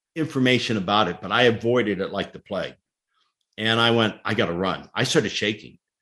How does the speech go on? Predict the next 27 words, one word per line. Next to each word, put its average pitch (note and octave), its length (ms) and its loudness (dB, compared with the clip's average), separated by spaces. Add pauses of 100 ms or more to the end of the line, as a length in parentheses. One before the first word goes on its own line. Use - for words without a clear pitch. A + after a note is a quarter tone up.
(100)
I - 80 -14
said, - 160 -6
"I A2 100 -2
don't D3 140 4
wanna B2 140 0
hear C#3 480 0
anything E3 440 2
<laughs> A#2+ 80 4
about D3 420 0
this. E2 300 -12 (320)
I'm C#3+ 160 2
a - 20 8
normal F#3+ 380 8
guy. C#3+ 440 4 (200)
Come A3+ 180 4
on." F#2+ 240 2 (260)
You D#3 160 0
know, F3 360 2 (460)
<laughs> - 400 -18
why G3 420 2
I F#3 320 6
was D#3 160 -2
afraid E3+ 280 0
of D#3+ 100 0
it, B2 220 0 (140)
I, C3 140 -12 (640)
I C3 380 -6